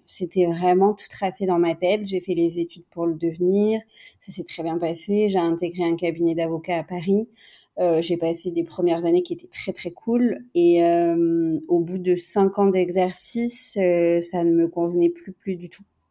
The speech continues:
Enfin, je, j'étais plus du tout épanouie, euh, dans ce que je faisais. Et, euh, j'ai quitté cet emploi et, euh, et plutôt simultanément, en fait, j'ai, euh,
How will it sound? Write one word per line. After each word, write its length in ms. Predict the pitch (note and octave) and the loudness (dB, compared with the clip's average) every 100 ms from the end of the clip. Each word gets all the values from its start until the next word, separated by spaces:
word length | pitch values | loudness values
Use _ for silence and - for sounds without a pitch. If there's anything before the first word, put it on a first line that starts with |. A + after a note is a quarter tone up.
| _ | _
Enfin, 380 | E3+ E3 E3 | -4 -2 -2
je, 340 | E3+ E3+ E3 E3 | -2 -2 -2 -2
j'étais 240 | F3+ F3 | -4 -8
plus 140 | F3 E3+ | -8 -14
du 100 | E3 | -6
tout 120 | F3+ | -4
épanouie, 720 | E3+ D#3+ E3 E3+ F3 F#3+ F3+ | -2 0 4 6 6 6 4
euh, 120 | D#3 | 0
dans 160 | D#3+ E3+ | -2 -6
ce 80 | |
que 100 | - | -8
je 80 | E3 | -10
faisais. 320 | - F3+ F#3 - - - - - _ _ - | -6 0 0 0 -14 -16 -16 -18 _ _ -2
Et, 440 | G#3 A3+ A#3+ B3+ | 0 4 6 6
euh, 880 | G#3 F#3 F#3 F3+ F3+ F3+ F3+ F3+ F3 F3+ | 6 6 6 6 6 6 4 2 2 0
j'ai 180 | F3+ F3+ | -2 -4
quitté 280 | G#3+ G#3 G#3+ | -4 -4 -2
cet 220 | G3 F3+ | -2 0
emploi 680 | F#3 F3+ G3+ G3 A3+ C4+ - - | 0 0 2 2 4 0 -6 -4
et, 280 | F#3 F3+ F3 | 2 4 4
euh, 880 | E3+ E3 E3 D#3+ D#3+ D3+ D3+ D3+ G3+ - | 2 0 0 -2 -4 -4 -6 -6 -10 -4
et 100 | F3+ | -4
plutôt 460 | F3+ - F#3+ A3+ A#3+ | -4 -16 -10 -6 -6
simultanément, 800 | - G#3 F#3+ G3 F#3+ F#3+ A3 A3 | -2 0 2 2 4 4 4 2
en 80 | |
fait, 180 | G3+ G#3 | 2 -2
j'ai, 400 | F#3+ F3 E3 D#3+ | 0 0 0 0
euh, 260 | D#3+ D#3+ | -2 -4